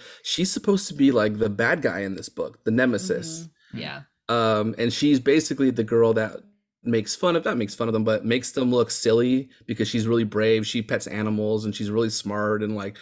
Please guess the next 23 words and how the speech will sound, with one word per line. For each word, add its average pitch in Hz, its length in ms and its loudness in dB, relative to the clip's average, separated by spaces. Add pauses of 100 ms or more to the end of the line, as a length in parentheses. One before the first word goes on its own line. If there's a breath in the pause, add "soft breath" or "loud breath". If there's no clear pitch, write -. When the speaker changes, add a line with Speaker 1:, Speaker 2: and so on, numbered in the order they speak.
(120 loud breath)
Speaker 2:
Mm-hmm. 156 200 -14
Speaker 1:
pretty, 110 320 2
and 113 60 4
it 120 60 0
has 151 180 2
all 147 120 4
the 135 60 2
good 127 160 -2
qualities 135 480 4
and 107 200 0 (920 loud breath)
makes 117 340 2
them 117 240 0
look 117 220 -2
bad 110 260 -2
indirectly. 107 680 -4
And 117 120 -2
they 123 120 0
kept - 340 -8
trying 120 400 -4
to, 113 100 -10
like, 101 200 -10
scare 135 380 0
her, 131 360 -2